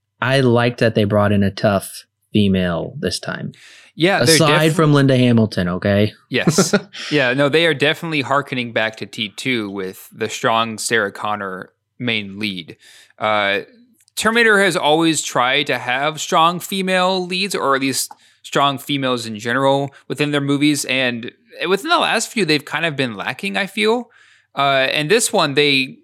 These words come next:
Speaker 2: essentially just say, "Okay, let's just go completely women-centric for this entire movie." And I think it works actually surprisingly really well. So, yeah, I was surprised not only by her performance, but also the, how strong just in general these female leads ended up being in this movie.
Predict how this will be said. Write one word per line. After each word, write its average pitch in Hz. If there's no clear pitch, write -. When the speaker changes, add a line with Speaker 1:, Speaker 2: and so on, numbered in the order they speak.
Speaker 2:
essentially 165
just 127
say, 135
"Okay, 135
let's 147
just 165
go 139
completely 143
women-centric 127
for 127
this 113
entire 117
movie." 113
And 117
I 175
think 247
it 175
works 151
actually 139
surprisingly 147
really 160
well. 131
So, 135
yeah, 170
I 127
was 160
surprised 151
not 151
only 151
by 123
her 135
performance, 113
but 117
also 113
the, 110
how 135
strong 127
just 127
in 123
general 123
these 107
female 117
leads 107
ended 113
up 95
being 117
in 98
this -
movie. 92